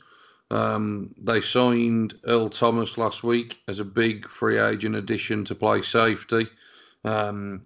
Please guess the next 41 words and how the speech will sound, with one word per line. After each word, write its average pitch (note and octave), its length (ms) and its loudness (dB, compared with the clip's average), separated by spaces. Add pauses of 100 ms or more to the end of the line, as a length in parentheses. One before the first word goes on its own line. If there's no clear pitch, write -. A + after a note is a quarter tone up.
(120)
Earl G#2+ 180 4
Thomas, A2 800 0
um, G#2+ 540 -2
has G#2 80 -2
been G#2+ 220 0
making A2 480 -2
news A2 420 -2
this - 500 -4 (200)
afternoon, A#2 880 2 (120)
as G2+ 140 -2
it, - 300 -8
uh, A2 240 0
happens, A2+ 640 0 (340)
to A#2 100 -10
try A2 240 2
and G#2+ 140 2
recruit G#2 500 0
Justin G#2+ 400 -4
Houston G#2+ 440 -2
across, A#2 680 0 (540)
um, A2 320 0
to A#2+ 200 4
the A2+ 120 2
Ravens. A2+ 880 2
Um, G#2 480 -2 (100)
I G#2 60 -2
think A2 160 2
that A2+ 100 0
makes G#2+ 320 -2
sense. G#2 300 -2
They've G#2 120 -2
lost A2+ 220 0
Terrell G#2+ 300 2
Suggs, G#2 400 -2
who's G#2 180 -2
been G#2+ 240 0
there G#2+ 180 -4
forever G#2 360 2
and G2+ 80 -2
a G2+ 60 -2
day. G#2+ 340 2